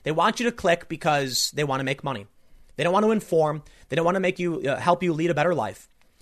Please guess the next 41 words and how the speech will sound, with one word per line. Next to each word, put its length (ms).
Because 340
of 140
this, 240
when 80
it 80
comes 240
to 80
market 280
competition, 580
what 120
are 60
people 180
gonna 160
click 220
on? 180
A 80
story 300
from 100
a 60
local 260
outlet 300
that 120
says, 440
you 80
know, 100
your 180
local 260
mayor 320
is 100
corrupt 380
and 140
giving 160
away 100
your 120
money, 300
or 400
the 140
orange 400
man 160
is 100
bad. 360